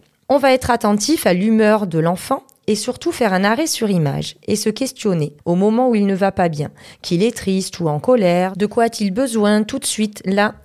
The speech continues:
à l'instant T. Cela peut être un moment d'attention, un moment de partage, un jeu, une sortie. Parler avec lui,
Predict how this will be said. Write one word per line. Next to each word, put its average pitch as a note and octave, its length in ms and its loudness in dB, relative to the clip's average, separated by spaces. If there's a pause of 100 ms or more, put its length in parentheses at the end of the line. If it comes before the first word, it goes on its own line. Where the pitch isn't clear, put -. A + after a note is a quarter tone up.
à G3+ 120 0
l'instant G3+ 440 0
T. G3+ 240 -4 (360)
Cela A#3 280 4
peut B3+ 140 -2
être A#3+ 240 2
un F#3 60 4
moment G#3 280 4
d'attention, G#3+ 640 0 (180)
un D#3+ 120 0
moment F3+ 320 2
de F#3 100 -2
partage, F3 760 0
un A3 200 2
jeu, G3 480 -2
une F3+ 140 -2
sortie. G#3 560 -4 (440)
Parler A#3 260 2
avec A3 400 2
lui, E3+ 220 -6